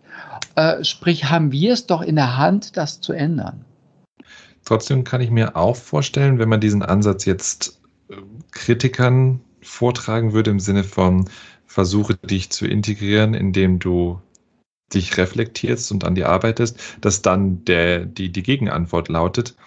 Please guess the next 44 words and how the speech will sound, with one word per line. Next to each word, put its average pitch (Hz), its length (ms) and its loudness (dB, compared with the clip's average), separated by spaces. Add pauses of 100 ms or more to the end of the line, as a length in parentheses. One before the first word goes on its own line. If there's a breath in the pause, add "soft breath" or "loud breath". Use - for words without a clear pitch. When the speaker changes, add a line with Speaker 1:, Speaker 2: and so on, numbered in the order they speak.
(200 soft breath)
Speaker 2:
„Warum 98 280 2
sollte 95 320 0
ich 90 180 -6
mich 90 180 -6
denn 87 160 -2
verändern?“ 73 640 -2 (400)
Also 90 380 2 (600 loud breath)
dieses 104 680 -2
The-, 117 180 0
die, 113 200 -4
die 107 120 0
Frage 104 380 0
nach 95 400 2
der 95 180 0
Normalität 92 840 0
stellt 85 260 -2
Speaker 1:
Mhm. - 40 -4
Speaker 2:
sich 82 180 -8
da 85 200 0
und 92 200 -4
dass 90 120 -8
viele 95 160 -8
dann 92 180 2
sagen, 90 340 0
„Na 92 100 2
ja, 95 220 4
ich - 260 -8
bin 104 180 -2
doch 95 220 -6
normal, 87 500 0
Speaker 1:
Mhm. 151 60 0 (260 loud breath)
Speaker 2:
warum 92 200 0
sollte 92 280 0
ich 92 220 -4
mich 98 160 0
denn 90 180 0
verändern? 95 500 0 (340 loud breath)
Die 113 100 2
anderen 87 380 2
müssen 80 280 -6
erstmal.“ - 520 -6 (320 loud breath)
Also 95 220 0
ich - 80 -6
glaub, 98 260 0